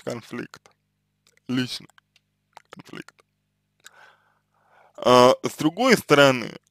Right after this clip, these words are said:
а, есть некоторая закономерность, я бы даже сказал, некоторая странность в том, что ненавидя,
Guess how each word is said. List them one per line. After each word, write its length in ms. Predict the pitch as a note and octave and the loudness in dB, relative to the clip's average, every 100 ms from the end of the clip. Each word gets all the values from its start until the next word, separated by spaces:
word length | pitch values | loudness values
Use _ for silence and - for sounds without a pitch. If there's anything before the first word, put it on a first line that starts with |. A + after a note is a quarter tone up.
| _ - | _ -2
а, 460 | B2+ B2+ C3 C3 - | 2 4 6 4 0
есть 380 | G#2 F3 G#3 E3 | -10 -8 -8 -6
некоторая 540 | E3+ E3 - D3 C3+ | -8 -8 -8 -4 -2
закономерность, 1040 | B2+ - D3 C3+ C#3 F#3+ A3+ E3+ A#2+ - - | -4 -6 -4 -4 -4 -6 -8 -6 -6 -6 -8
я 200 | B2+ C3+ | -6 -6
бы 120 | B2 | -6
даже 280 | A#2+ A#2+ A#2+ | -6 -6 -8
сказал, 440 | - B2+ C3+ B2+ | -8 -6 -2 -4
некоторая 580 | B2+ A#2+ - - A2 A2+ | -4 -8 -12 -10 -6 -6
странность 640 | - C#3 F3+ F#3+ B2+ - | -6 -6 -4 -6 -10 -14
в 100 | - | -12
том, 300 | - D3 C3+ | -6 -6 -6
что 520 | - - B2+ B2 A#2+ - - - _ _ _ - | -8 -8 -4 -2 -2 -4 -20 -20 _ _ _ -16
ненавидя, 960 | C#3 D3 D3+ D3+ E3 D3+ A2+ G2 | -8 -2 0 0 -2 -4 -4 -4